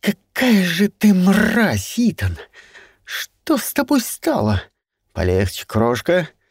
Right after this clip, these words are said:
хохотнул парень. "Мое терпение не резиновое, а твой великолепный напарник у меня на прицеле.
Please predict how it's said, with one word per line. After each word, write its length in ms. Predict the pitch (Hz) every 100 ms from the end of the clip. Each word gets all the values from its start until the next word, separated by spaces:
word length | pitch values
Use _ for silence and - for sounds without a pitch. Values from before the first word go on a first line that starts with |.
| _ _
хохотнул 560 | - 117 98 98 101 90
парень. 400 | 92 90 85 78 _ _ _ _ _ _ -
"Мое 200 | 87 135
терпение 600 | - 220 214 185 226 226
не 180 | 208 190
резиновое, 840 | 156 117 110 208 269 202 - 87 - - -
а 260 | 120 160 202
твой 280 | 247 277
великолепный 600 | 262 233 208 202 208 185
напарник 600 | 185 165 - 247 190 113
у 40 | 123
меня 220 | 131 190
на 100 | 113
прицеле. 720 | 107 90 - 117 139 139